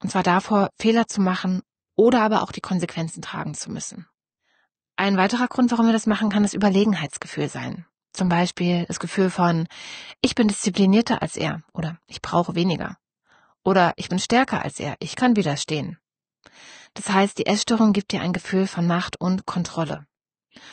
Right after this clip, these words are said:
Und weniger zu essen als der Partner bedeutet, zumindest in dieser Essstörungslogik, ich bin besser. Und dieser Vergleich gibt dir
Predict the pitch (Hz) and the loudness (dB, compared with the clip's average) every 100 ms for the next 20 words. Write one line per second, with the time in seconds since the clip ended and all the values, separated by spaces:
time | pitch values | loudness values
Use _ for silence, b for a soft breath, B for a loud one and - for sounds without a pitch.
0 | B - 196 302 320 208 - - 165 - | B -4 4 6 6 2 -2 -8 -6 -8
1 | 156 160 - 160 160 175 185 233 - - | -8 -8 -6 -6 -2 0 0 -2 -4 0
2 | 165 160 226 226 - _ _ _ _ _ | 2 4 2 0 -10 _ _ _ _ _
3 | _ - 226 220 208 170 165 160 - 175 | _ -2 2 2 0 -2 -2 0 -2 -2
4 | 175 170 - 170 180 - - - 190 175 | -2 -2 0 0 0 -4 -12 -4 -2 0
5 | 175 - 156 _ _ _ b b b b | -2 -6 -10 _ _ _ b b b b
6 | b b b b 208 202 226 254 247 - | b b b b 0 2 4 4 2 -2
7 | 196 196 185 208 - - - 214 - 214 | -4 2 2 2 -2 -6 -2 -2 2 2
8 | 202 | 2